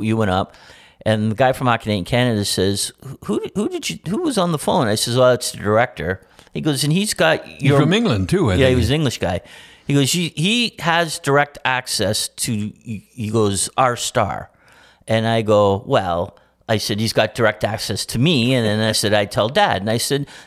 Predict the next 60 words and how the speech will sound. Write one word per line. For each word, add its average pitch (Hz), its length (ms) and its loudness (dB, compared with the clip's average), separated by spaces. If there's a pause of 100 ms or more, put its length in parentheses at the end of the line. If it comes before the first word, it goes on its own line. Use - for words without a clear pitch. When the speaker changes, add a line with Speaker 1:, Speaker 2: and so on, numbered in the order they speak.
Speaker 1:
"You - 120 -2
know, 120 240 -2
these 165 240 -2
guys 127 280 0
are 120 60 -2
struggling. 127 680 0
You 175 60 2
know, 151 140 4
they're 151 240 0 (160)
grinding 113 340 2
it 101 80 2
out, 117 240 4
and 117 160 -2
we, 151 60 2
Speaker 2:
Yeah. 147 160 2
Speaker 1:
we 185 120 2
wanna 127 280 2
help 98 260 0
'em, 160 160 0
and, 107 180 0 (280)
you 135 80 -2
know, 123 80 2
it's 123 140 -2
a 131 40 -4
big 110 220 -2
deal 107 180 2
for 104 220 0
them." 147 180 0 (560)
He 156 100 0
says, 139 440 -2
so 139 260 4
he 139 120 4
goes, 127 300 4
"So 123 180 0
your 127 240 0
dad 151 260 2
goes 139 260 0
up," 120 380 2
and 110 240 0
he 113 80 -2
says, 107 240 -4
"is 110 160 -2
on 110 160 2
Hockey 123 260 0
Night 123 140 -2
in 107 100 -6
Canada," 101 640 2
and 101 300 -2
he 107 80 -4
goes 110 260 0
up 110 180 2
and 104 80 -10
talks 104 300 -2
to 98 60 -8
these 90 120 -6
guys. 80 280 -6
And 92 80 -6
I 90 80 -4
said, - 180 -10
"Yep, 110 300 -2